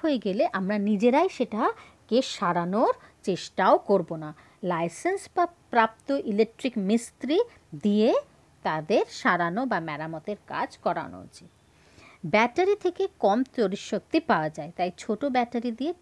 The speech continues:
টর্চ জ্বালানো হয়, রেকর্ড প্লেয়ার বাজানো হয়, ট্রানজিস্টর চালানো হয়, কিংবা আমাদের ঘড়িতে, আমাদের ওয়াল ক্লকে আমরা ছোট ব্যাটারিগুলো ইউজ করি, সেগুলো সব সেই কাজে লাগে। বড় ব্যাটারি দিয়ে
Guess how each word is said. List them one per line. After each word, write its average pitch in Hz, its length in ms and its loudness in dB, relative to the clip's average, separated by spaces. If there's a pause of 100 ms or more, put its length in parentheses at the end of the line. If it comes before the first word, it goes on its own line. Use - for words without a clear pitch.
টর্চ 170 300 2
জ্বালানো 170 400 -2
হয়, 170 280 -8 (280)
রেকর্ড 233 420 2
প্লেয়ার 185 240 2 (100)
বাজানো 165 380 -4
হয়, 170 220 -6
ট্রানজিস্টর 190 680 -2
চালানো 160 380 -2
হয়, 160 260 -6 (240)
কিংবা 285 240 4
আমাদের 262 260 2
ঘড়িতে, 240 440 2
আমাদের 226 300 0
ওয়াল 208 300 2
ক্লকে 226 320 -2
আমরা 285 220 -2
ছোট 220 240 -6
ব্যাটারিগুলো 196 580 -2
ইউজ 202 240 -2
করি, 381 200 -2
সেগুলো 175 380 -2
সব 202 180 -6 (400)
সেই 233 160 2
কাজে 175 320 0
লাগে। 151 260 -6 (1600)
বড় 214 300 6
ব্যাটারি 208 460 4
দিয়ে 185 280 2